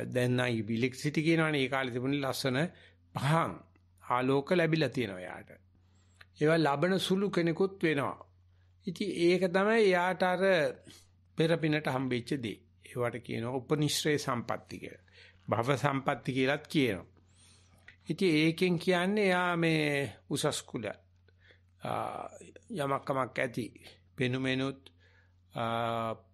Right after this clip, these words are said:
ප්‍රසාද ජනක. මේ මිනිස්සෙකුට සාමාන්‍ය ජීවි පැවැත්ම සඳහා අවශ්‍ය කරන මූලික අවශ්‍යතා ඉක්මවලා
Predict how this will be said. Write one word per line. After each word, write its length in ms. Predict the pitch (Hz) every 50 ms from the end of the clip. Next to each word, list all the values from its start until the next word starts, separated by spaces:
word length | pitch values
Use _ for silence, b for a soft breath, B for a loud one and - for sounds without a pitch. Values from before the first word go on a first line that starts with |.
| _ _
ප්‍රසාද 520 | - 135 123 - 131 135 131 123 120 117 117
ජනක. 360 | 110 117 110 110 113 107 - - - - _ _ _ _ _ _ _ _ _ _ _ - - _ -
මේ 480 | 151 127 123 117 117 110 107 92 - - _ _ _ _ _ _ -
මිනිස්සෙකුට 580 | 147 131 139 151 143 - - 156 139 156 151 143
සාමාන්‍ය 440 | 135 135 135 131 131 131 139 143
ජීවි 260 | 139 127 127 131 135 131
පැවැත්ම 400 | 143 135 135 131 117 139 131 120
සඳහා 240 | 131 131 143 131
අවශ්‍ය 280 | 123 123 123 123 - 135
කරන 220 | 131 143 139 139
මූලික 380 | 131 123 123 131 131 131 127 - 135 131 - - - _ B B B B B B B B B B B -
අවශ්‍යතා 540 | - 135 143 143 - - 156 143 - 165 160
ඉක්මවලා 640 | 160 143 127 131 - 185 185 175 131 101 92 104